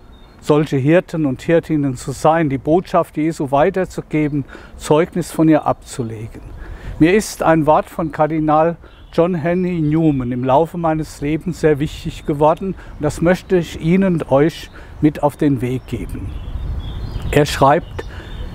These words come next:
"Ich bin dazu berufen, etwas zu tun oder zu sein, wofür kein anderer berufen ist. Ich habe einen Platz in Gottes Plan, auf Gottes Erde,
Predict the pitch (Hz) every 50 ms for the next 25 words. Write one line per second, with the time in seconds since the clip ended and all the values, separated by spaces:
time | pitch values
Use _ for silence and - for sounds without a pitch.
0 | - - - 180 - - - 202 202 202 202 190 185 - - - 180 139 160 147
1 | 135 156 185 226 247 214 - - 147 147 165 202 220 240 - - - - - -
2 | - - - - - - - - - 160 - - - 156 151 - - - - 151
3 | - - - 185 196 214 226 233 220 - - 156 151 160 156 - - - - 143
4 | - - 160 143 143 160 185 202 208 - - - - - - - - - 151 -
5 | - 185 180 - - - - 180 190 220 220 - - 156 165 185 190 180 165 175
6 | 170 160 - 151 127 135 147 151 156 - - 113 107 101 101 - - - - -
7 | - - - - - - - - - - - - - - - - - 151 165 156
8 | 202 165 147 160 165 160 165 156 151 147 131 - - - 180 202 226 - - -
9 | - - - - 147 135 - 156 156 147 - 147 - - - - 139 139 143 147
10 | 151 143 123 113 - - - - _ - - - - - - - 151 160 - 175
11 | 151 - - - - 160 160 165 165 135 - 127